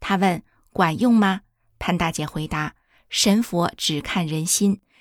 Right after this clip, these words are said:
真心实意信神敬佛就管你。”有许多实例，癌症病人被医生诊断治不了，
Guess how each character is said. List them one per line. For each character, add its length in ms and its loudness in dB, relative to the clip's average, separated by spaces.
真 200 6
心 220 2
实 360 -2
意 340 0
信 300 -2
神 280 -2
敬 300 2
佛 420 -2
就 140 0
管 320 -2
你。” 160 -2
有 120 4
许 160 0
多 120 2
实 240 0
例， 220 0
癌 140 2
症 160 2
病 220 2
人 260 0
被 100 -2
医 140 -4
生 180 -2
诊 220 -4
断 180 -2
治 200 -2
不 80 -6
了， 260 -4